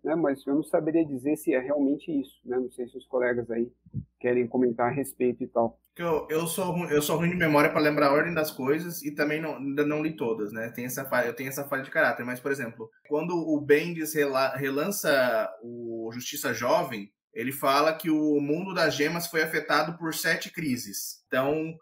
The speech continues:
Speaker 2: até aquele momento, desde a da primeira crise, é, a D C contava sete delas, é, que foram pra redefinir, nem todas foram reboot, né? A maioria foi só pra redefinir. Aí eu não, não me lembro. Então,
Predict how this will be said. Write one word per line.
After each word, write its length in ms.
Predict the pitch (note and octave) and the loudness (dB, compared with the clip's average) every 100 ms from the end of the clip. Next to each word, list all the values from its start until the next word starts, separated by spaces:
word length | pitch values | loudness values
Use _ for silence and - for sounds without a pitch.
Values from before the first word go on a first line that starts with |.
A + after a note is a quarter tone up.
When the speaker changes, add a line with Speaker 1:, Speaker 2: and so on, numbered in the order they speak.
| _ | _
Speaker 2:
até 340 | B2 C3 D3+ | -8 -2 0
aquele 260 | E3+ F3+ F3 | 0 -2 -4
momento, 580 | E3 C#3+ C#3+ F3+ F3 C3+ | -2 -2 -4 -6 -10 -4
desde 340 | C3+ D3 D#3+ | 0 0 2
a 60 | D3 | 0
da 140 | C#3+ | 0
primeira 340 | D3 C#3+ C#3 | -2 -4 -4
crise, 500 | C3 C#3+ D#3+ F#3 F3 C3 | -4 -2 -2 -4 -10 -4
é, 200 | C3 - | -2 0
a 120 | B2 | -2
D 120 | C3+ | -2
C 220 | C#3+ E3+ | -6 -8
contava 460 | E3 E3+ E3 D#3 E3+ | -8 -8 -2 -2 -2
sete 400 | - D3 D3+ F3 | -2 0 0 -2
delas, 580 | F3 C3+ G#2+ - - - - | 0 0 0 -6 -12 -16 -12
é, 220 | G2+ G#2 | -6 -6
que 160 | G#2 B2 | -8 -10
foram 340 | B2+ C3 C3 | -6 -6 -4
pra 140 | C3 | -2
redefinir, 380 | C3 C3+ C3+ C#3+ | -2 -2 -4 -4
nem 100 | D3 | -4
todas 240 | D3+ D#3 D3+ | -2 -4 -2
foram 220 | D3+ D3 | -2 0
reboot, 420 | E3 D#3 B2+ - | -2 -2 -4 -4
né? 60 | G#2+ | -8
A 40 | |
maioria 240 | A2 A#2 | -4 -4
foi 140 | A#2 B2+ | -6 -6
só 140 | B2+ | -4
pra 120 | C3+ | -4
redefinir. 600 | C3+ C3+ C3+ E3 D#3+ G#2 - | -6 -6 -8 -8 -8 -10 -12
Aí 160 | - A2+ | -8 -6
eu 220 | C3 C#3+ | 2 2
não, 320 | D#3+ D#3 D#3 - _ | 2 -4 -6 -14 _
não 100 | C#3 | -6
me 80 | D3+ | -4
lembro. 40 | |
Então, 200 | B2+ C#3 | -2 -4